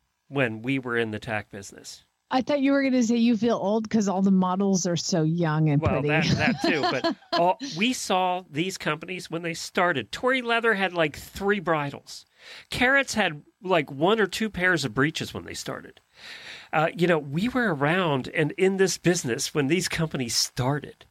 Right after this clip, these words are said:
Speaker 1: And now, now they're huge companies doing, you know, millions of dollars in sales. It's, it's crazy. I do feel
Speaker 2: What
Speaker 1: old
Speaker 2: people
Speaker 1: looking at this.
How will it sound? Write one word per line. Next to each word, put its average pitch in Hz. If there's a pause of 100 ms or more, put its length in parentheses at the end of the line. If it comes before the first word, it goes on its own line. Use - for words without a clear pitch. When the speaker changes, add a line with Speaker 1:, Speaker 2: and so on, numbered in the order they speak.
(640)
Speaker 1:
And 147
now, 175
now 147
they're 135
huge 170
companies 143
doing, 127
you 127
know, 113
millions 135
of 117
dollars 117
in 110
sales. 98
It's, 156
it's 139
crazy. - (220)
I 156
do 156
feel 311
Speaker 2:
What 392
Speaker 1:
old -
Speaker 2:
people 403
Speaker 1:
looking -
at 98
this. -